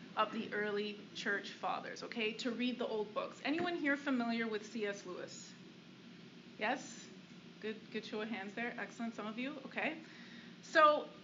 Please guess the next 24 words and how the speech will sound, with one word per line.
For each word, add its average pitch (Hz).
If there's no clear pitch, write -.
um, 269
C 320
S 427
Lewis, 294
he -
actually 302
writes 226
the 247
preface, 294
um, 226
to 254
this 254
version 226
of 220
On 220
the 226
Incarnation 226
by 202
Saint 226
Athanasius, 208
which 208
I 208
believe 226
was, 214